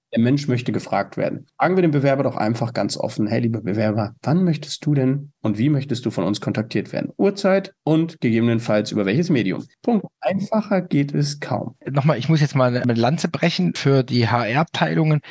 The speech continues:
Speaker 2: Ich meine, die müssten jetzt merken, dass die Situation sich geändert hat. Also wenn man jetzt wirklich zweihundert Bewerbungen bekommen hat in der Vergangenheit, dann gab's halt Standardprozesse, Anschreiben raus und so weiter.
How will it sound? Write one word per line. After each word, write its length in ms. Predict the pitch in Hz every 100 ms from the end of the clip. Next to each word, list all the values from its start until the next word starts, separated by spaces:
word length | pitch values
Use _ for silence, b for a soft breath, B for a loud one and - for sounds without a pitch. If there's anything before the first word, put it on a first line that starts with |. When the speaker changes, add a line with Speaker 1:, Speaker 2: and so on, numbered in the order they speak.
| B
Speaker 2:
Ich 120 | -
meine, 300 | 139 139 151 - -
die 60 | 143
müssten 280 | 175 -
jetzt 160 | 156 -
merken, 480 | 123 139 180 190 143
dass 140 | 139
die 100 | -
Situation 500 | 139 151 147 - 139
sich 180 | 131 135
geändert 460 | - 113 113 110 -
hat. 140 | 90
Also 340 | - 113 127 120 B B B
wenn 120 | 131
man 120 | 139
jetzt 220 | 139 139 147
wirklich 400 | 147 143 - -
zweihundert 500 | - 147 156 160 -
Bewerbungen 640 | 127 131 165 170 160 151 -
bekommen 400 | 135 160 170 143
hat 120 | 147
in 100 | -
der 80 | 131
Vergangenheit, 640 | 135 139 151 131 139 135
dann 120 | 127
gab's 260 | 135 127 131
halt 300 | 123 117 -
Standardprozesse, 1160 | 143 156 131 139 131 139 127 135 131 127 127 -
Anschreiben 500 | 143 - 123 131 123
raus 460 | 123 135 127 131
und 260 | - 175 165
so 220 | 151 135
weiter. 640 | 117 123 143 135 143 120